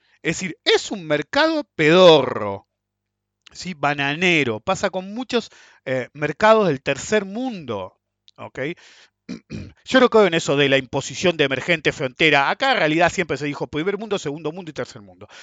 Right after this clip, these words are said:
Primer mundo eran los países centrales, segundo mundo eran, eh, en esa época Rusia y todos los países comunistas, que sigue habiendo, así que podemos seguir llamándolo segundo mundo, y el tercer mundo éramos todos los demás que veníamos atrás, ¿ok?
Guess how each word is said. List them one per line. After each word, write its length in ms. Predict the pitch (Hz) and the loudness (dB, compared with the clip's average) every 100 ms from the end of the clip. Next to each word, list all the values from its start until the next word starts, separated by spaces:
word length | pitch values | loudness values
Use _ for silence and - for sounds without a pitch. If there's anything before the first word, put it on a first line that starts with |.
| - | -6
Primer 280 | 165 180 214 | -2 -2 -2
mundo 280 | 214 202 147 | -4 0 2
eran 160 | 143 | 2
los 100 | 127 | 0
países 340 | - 131 160 147 | -4 -6 -4 -8
centrales, 420 | 208 285 269 254 - - | -2 2 2 0 -4 -10
segundo 460 | - 143 180 175 | -6 -4 -2 -4
mundo 300 | 180 214 165 | -4 -4 0
eran, 280 | 139 131 127 | 2 0 -4
eh, 200 | 113 120 | -10 -8
en 80 | 127 | -8
esa 160 | 127 | -8
época 260 | 123 127 120 | -8 -6 -6
Rusia 340 | 120 156 139 | -6 -8 -10
y 40 | 113 | -6
todos 140 | 131 | -4
los 80 | 123 | -4
países 260 | 135 135 165 | -8 -10 -10
comunistas, 540 | 208 254 330 - 302 - - | -10 -8 -6 0 0 -2 -20
que 120 | - 196 | -16 -10
sigue 180 | 104 | -4
habiendo, 280 | 110 147 120 | 0 0 0
así 100 | 101 | -6
que 100 | 110 | -12
podemos 300 | 101 117 117 | -10 -10 -10
seguir 240 | - 123 131 | -10 -10 -10
llamándolo 420 | 139 139 131 127 | -10 -10 -8 -8
segundo 300 | 160 190 226 | -8 -8 -8
mundo, 200 | 285 226 | -4 -2
y 40 | |
el 60 | 185 | 0
tercer 240 | 226 240 | 0 0
mundo 200 | 240 240 226 | 0 2 2
éramos 240 | 143 139 | 2 2
todos 140 | 156 | 2
los 100 | 139 | 4
demás 220 | 131 139 151 | 4 2 -2
que 80 | |
veníamos 300 | 143 123 117 | -4 -6 -6
atrás, 220 | 110 98 - _ - - - _ | -6 -8 -12 _ -20 -20 -20 _
¿ok? 240 | - 131 | -6 -4